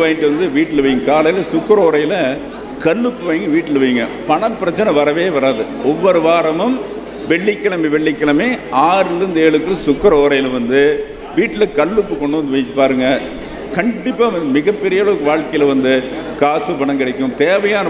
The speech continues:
பணம் இருக்கும், தொழில் நல்லா வரும், கூட்டம் வரும், பணம் வந்துடும். வீட்டில் இருக்கிற நெகட்டிவ் எனர்ஜி பூராமே போயிடும்.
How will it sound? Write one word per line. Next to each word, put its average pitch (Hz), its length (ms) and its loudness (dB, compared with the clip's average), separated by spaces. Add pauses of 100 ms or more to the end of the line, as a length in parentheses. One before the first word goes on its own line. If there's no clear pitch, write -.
பணம் 147 200 2
இருக்கும், 135 240 2 (100)
தொழில் 220 380 4
நல்லா 160 280 0
வரும், 139 240 0 (120)
கூட்டம் 175 420 2
வரும், 135 260 2 (160)
பணம் 170 280 -2
வந்துடும். 143 320 0 (520)
வீட்டில் 262 340 2
இருக்கிற 208 220 2 (140)
நெகட்டிவ் 202 440 0
எனர்ஜி 160 280 -2 (100)
பூராமே 208 420 2
போயிடும். 127 260 2